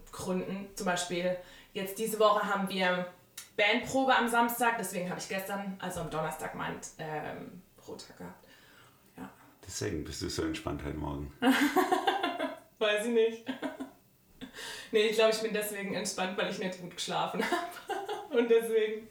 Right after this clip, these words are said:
Speaker 1: bin ich ein bisschen fertig noch.
Speaker 2: Hey, äh, lass mich kurz zurückblenden, bevor
Speaker 1: Mhm.
Speaker 2: du zu deinem dritten kommst. Ähm, du hast gesagt, bei deinem ersten Gedanken, dass du morgens eine Zeit mit Gott hast. Warum morgens?
Speaker 1: Weil ich merke, dass es entscheidend ist, wie ich in den Tag starte.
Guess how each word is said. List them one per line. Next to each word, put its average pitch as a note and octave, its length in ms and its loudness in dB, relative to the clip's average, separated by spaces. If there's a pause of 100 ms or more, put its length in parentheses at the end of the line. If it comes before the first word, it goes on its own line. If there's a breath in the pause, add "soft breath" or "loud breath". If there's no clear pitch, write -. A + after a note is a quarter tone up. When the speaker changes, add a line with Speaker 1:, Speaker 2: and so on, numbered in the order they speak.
Speaker 1:
bin G#3 100 -4
ich G3+ 60 -10
ein G3 80 -6
bisschen F#3+ 340 -6 (140)
fertig - 300 -4
noch. - 160 -10 (760 loud breath)
Speaker 2:
Hey, - 300 -2
äh, F2 80 0
lass F2 200 0
mich G#2+ 140 -4
kurz - 240 0
zurückblenden, G2+ 380 0
bevor F#2 160 2
Speaker 1:
Mhm. A#2+ 40 6
Speaker 2:
du C4 60 4
zu G2 60 2
deinem F#2 160 2
dritten G2+ 260 0
kommst. - 540 -4
Ähm, E2 500 -2
du F2 120 2
hast - 160 0
gesagt, E2+ 640 0
bei D#2 100 0
deinem E2+ 200 -2
ersten F2+ 340 -2
Gedanken, E2+ 400 0
dass E2 160 -2
du F2 100 -2
morgens E2 480 0
eine F#2 100 -2
Zeit E2+ 340 0
mit E2 160 -2
Gott E2 180 2
hast. D#2 220 -4
Warum F2 320 0
morgens? D#2+ 520 -2 (1900 loud breath)
Speaker 1:
Weil G3+ 220 6
ich G#3 180 0
merke, G#3+ 420 4
dass A3 160 0
es G#3 140 -4
entscheidend F#3+ 540 0
ist, - 200 -6
wie F#3+ 60 -4
ich F#3 100 -6
in F#3+ 80 -2
den E3+ 140 -4
Tag E3 320 -4
starte. D#3+ 560 -4